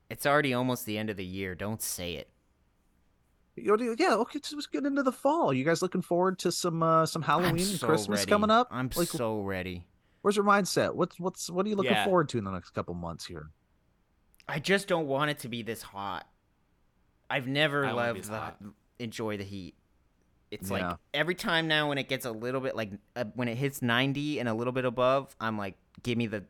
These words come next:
Speaker 1: give me the cold right away." I never want anything above that.
Speaker 3: Yeah.
Speaker 1: That's my take.
Speaker 3: Yeah.
Speaker 1: I'm ready.
Speaker 3: I'm with you.
Speaker 1: Give me it. But who?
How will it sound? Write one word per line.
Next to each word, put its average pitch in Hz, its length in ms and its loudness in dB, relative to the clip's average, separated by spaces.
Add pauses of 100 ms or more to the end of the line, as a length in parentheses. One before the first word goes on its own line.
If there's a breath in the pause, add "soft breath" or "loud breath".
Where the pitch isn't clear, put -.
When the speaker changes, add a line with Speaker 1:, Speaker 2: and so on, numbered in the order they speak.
(100)
Speaker 1:
give 113 120 -4
me 110 60 -4
the 104 60 -6
cold 92 380 -8
right 101 220 -2
away." 82 400 -6
I 92 60 -8
never 95 500 -6 (640)
want 90 280 -6 (180)
anything 95 320 -10
above 80 260 -10
that. 76 220 -12 (1600)
Speaker 3:
Yeah. 95 140 -18 (240)
Speaker 1:
That's 117 200 -4
my 98 140 -4
take. 82 360 -14
Speaker 3:
Yeah. 104 160 -12 (400)
Speaker 1:
I'm 113 140 -2
ready. 98 180 0
Speaker 3:
I'm 131 40 -8
with 120 160 -8
you. 120 60 -8
Speaker 1:
Give 113 220 -4
me 101 100 -6
it. - 180 -12
But 196 140 4
who? 403 240 2